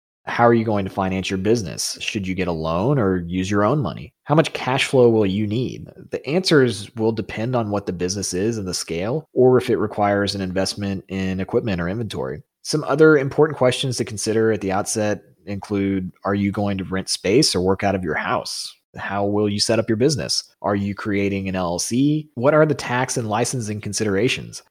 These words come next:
How will customers pay you? <laughs> What goals should you set for getting the business to a point where it's profitable? If you need to hire employees, there, there are a number of other questions. How will you find and keep good people? How will you pay them or offer benefits?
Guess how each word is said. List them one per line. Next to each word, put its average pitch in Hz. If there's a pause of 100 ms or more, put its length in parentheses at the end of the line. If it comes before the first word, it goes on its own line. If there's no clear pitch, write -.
(140)
How 113
will 131
customers 117
pay -
you? - (260)
<laughs> 131 (520)
What 127
goals 135
should 113
you 117
set -
for 104
getting 98
the 95
business 92
to 101
a 90
point 92
where 92
it's 82
profitable? 95 (180)
If 123
you 156
need 202
to 160
hire 135
employees, 120
there, 95
there 82
are 82
a 87
number 107
of 98
other 101
questions. 98
How 113
will 110
you 101
find 101
and 92
keep -
good 98
people? 147
How 117
will 107
you 82
pay 151
them 143
or 95
offer 92
benefits? 131